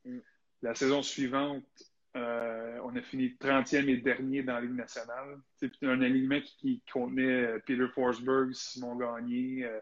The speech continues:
Speaker 2: des joueurs de qualité, mais, tu sais, je te parlais de la chimie qui était juste simplement pas là.
Speaker 1: Ça marchait pas, ouais.
Speaker 2: Ça marchait pas. Tu sais, t'a-, t'avais une gang de jeunes qui étaient mis en pouvoir, qui venaient de gagner la Coupe Calder, il y a deux ans, l'année américaine, les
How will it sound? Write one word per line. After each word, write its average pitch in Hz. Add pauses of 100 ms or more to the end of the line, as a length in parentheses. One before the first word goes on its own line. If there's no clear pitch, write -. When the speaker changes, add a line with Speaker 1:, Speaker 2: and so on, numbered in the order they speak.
(440)
Speaker 2:
des 113
joueurs 123
de 123
qualité, 123
mais, 117
tu -
sais, 110
je -
te 110
parlais 117
de 120
la 110
chimie 127
qui 117
était 110
juste -
simplement 120
pas 117
là. 117
Speaker 1:
Ça -
marchait 113
pas, 110
ouais. 101
Speaker 2:
Ça 117
marchait 113
pas. 110
Tu -
sais, 110
t'a-, 107
t'avais 120
une 123
gang 135
de 131
jeunes 139
qui 123
étaient 127
mis 139
en 139
pouvoir, 131
qui 127
venaient 127
de 127
gagner 127
la 127
Coupe 120
Calder, 123
il 123
y 117
a 113
deux 120
ans, 127
l'année 120
américaine, 123
les 113